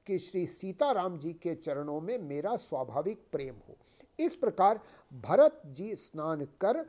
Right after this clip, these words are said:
और गुरु जी की आज्ञा पाकर तथा यह जानकर कि सब माताएं स्नान कर चुकी हैं, डेरा उठा ले चले। लोगों ने जहाँ तहाँ डेरा डाल दिया। भरत जी ने सभी का पता लगाया कि सब लोग जाकर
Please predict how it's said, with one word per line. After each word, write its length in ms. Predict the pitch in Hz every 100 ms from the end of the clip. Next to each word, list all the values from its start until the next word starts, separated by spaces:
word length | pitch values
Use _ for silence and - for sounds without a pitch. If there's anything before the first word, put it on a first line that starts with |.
| - _ -
और 320 | 160 208 139
गुरु 260 | 120 160 220
जी 200 | 143 165
की 220 | 165 202
आज्ञा 540 | - 139 143 131 156
पाकर 680 | 143 - 139 139 - 208 151 - - _ -
तथा 260 | 165 196
यह 240 | 220 160 151
जानकर 600 | 123 143 202 233 220 214
कि 200 | 208 202
सब 320 | - 185 170
माताएं 500 | 147 151 - 151 156
स्नान 420 | - - 143 147 135 -
कर 140 | 247
चुकी 360 | - 170 - 143
हैं, 200 | 208 233 - _ 135
डेरा 440 | 120 165 190 233
उठा 380 | - 139 - 180
ले 260 | 156 104 117
चले। 340 | - 98 98 _ _ _ -
लोगों 320 | 151 214 277
ने 140 | 294 262
जहाँ 320 | 165 147 160
तहाँ 240 | 143 139 143
डेरा 260 | 156 208
डाल 220 | 233 214 214
दिया। 260 | 190 208 - - - - -
भरत 320 | 220 269 -
जी 180 | 156 190
ने 160 | 247 -
सभी 300 | 185 160 202
का 160 | 151
पता 380 | 147 - 262 240
लगाया 460 | 208 202 190 202 185 -
कि 320 | 539 - 180
सब 320 | 165 - 254 285
लोग 360 | 196 208 202 120
जाकर 440 | 147 151 - 254